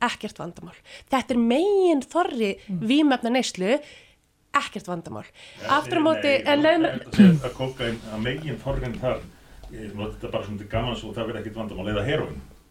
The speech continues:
Speaker 1: Já.
Speaker 3: Ég, ég held að sé ekki æskilegt að við séum að segja krökkum þetta, að, að flestir sem að, sem að bara prófa þetta og nota þetta svona til gamans, þeir lenda ekki í neinum vandræðum.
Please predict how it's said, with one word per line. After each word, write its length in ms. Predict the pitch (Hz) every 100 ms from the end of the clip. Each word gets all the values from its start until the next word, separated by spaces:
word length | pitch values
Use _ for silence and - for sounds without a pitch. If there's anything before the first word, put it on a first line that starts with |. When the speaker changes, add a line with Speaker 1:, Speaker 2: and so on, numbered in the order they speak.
| -
Speaker 1:
Já. 240 | 311 427 -
Speaker 3:
Ég, 300 | - 131 139
ég 60 | 139
held 100 | 156
að 40 | -
sé 100 | 156
ekki 160 | - -
æskilegt 540 | 127 - - 95 - -
að 80 | 107
við 60 | 107
séum 160 | 113
að 80 | 107
segja 300 | 120 104 98
krökkum 360 | - - - 110
þetta, 260 | 98 - - - - - - -
að, 160 | - -
að 80 | 98
flestir 420 | 135 - - 127
sem 120 | 107
að, 100 | 110 - -
sem 140 | -
að 140 | - -
bara 160 | - -
prófa 300 | 143 202 214
þetta 100 | -
og 220 | 139 98 101
nota 180 | 101
þetta 160 | 104 104
svona 360 | 107 95 - -
til 100 | 101
gamans, 380 | 113 175 208 - - -
þeir 140 | 147
lenda 160 | 190 185
ekki 80 | 156
í 20 | 147
neinum 100 | 139 185
vandræðum. 380 | 185 - -